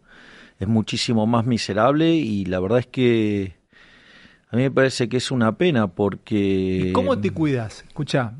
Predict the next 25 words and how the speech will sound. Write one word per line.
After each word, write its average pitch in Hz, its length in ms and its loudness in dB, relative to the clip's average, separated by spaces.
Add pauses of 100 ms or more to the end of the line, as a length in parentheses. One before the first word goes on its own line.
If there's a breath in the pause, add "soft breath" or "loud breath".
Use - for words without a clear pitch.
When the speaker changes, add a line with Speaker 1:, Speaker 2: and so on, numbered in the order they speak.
Speaker 2:
¿te 143 120 -4
cuidás, 147 320 -2
por 151 140 -6
ejemplo, 143 500 -2 (760 loud breath)
cambiás 151 420 -2
el 147 120 -2
celular? 143 880 0 (380 soft breath)
Te, 135 560 0
eh, 139 160 0
por, 156 240 -4 (100)
¿custodia 185 420 2
no 156 120 0
tenés? 123 400 -4 (180 soft breath)
Speaker 1:
Sí, - 180 -4 (120)
tengo 123 240 2
custodio. 92 420 -6
Speaker 2:
Ah, 151 140 0
¿tenés 180 200 0
custodio? 147 400 0 (760 soft breath)
Speaker 1:
Tengo 104 360 0
custodio - 460 -2
yo 135 220 0
y 131 80 -2
tiene 101 240 -2
custodio, 90 520 -4